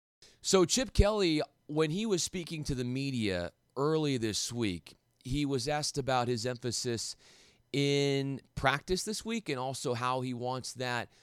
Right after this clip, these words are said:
to roll over into Saturday's game. He talked about being better at controlling the ball, holding on to the ball, and the turnovers, he said, have been a bit alarming. "We've gotta cut down on those," he said, and that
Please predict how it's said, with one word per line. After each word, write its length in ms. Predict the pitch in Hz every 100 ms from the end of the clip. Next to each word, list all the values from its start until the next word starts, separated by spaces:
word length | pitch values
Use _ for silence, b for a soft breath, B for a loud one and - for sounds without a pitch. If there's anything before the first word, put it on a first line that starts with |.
| b
to 100 | -
roll 240 | 131 131 123
over 300 | 120 110 113
into 540 | 107 107 101 - 104
Saturday's 600 | 92 104 95 90 87 87
game. 280 | - 180 92
He 140 | - 95
talked 340 | - 117 -
about 400 | 120 110 107 101 B B B B B - -
being 280 | 131 127 117
better 340 | 123 127 120
at 80 | 113
controlling 640 | - 104 - 127 123 117
the 80 | 110
ball, 400 | 107 175 156 85
holding 480 | - 160 175 160 139
on 320 | 135 180 226
to 140 | - 160
the 120 | 135
ball, 440 | 107 127 101 92
and 160 | 101 107
the 80 | 110
turnovers, 680 | - 147 190 180 131 113
he 80 | 120
said, 220 | 113 127
have 100 | 113
been 140 | 104 117
a 60 |
bit 160 | 110 113
alarming. 580 | 104 110 160 170 165 160 B B B -
"We've 220 | 110 104
gotta 260 | 120 113 107
cut 300 | - 139 131
down 240 | 127 120
on 160 | 107 110
those," 300 | 139 147 135
he 100 | 123
said, 540 | - 127 120 120 117 B B B _
and 220 | 120 120 123
that 300 | 120 113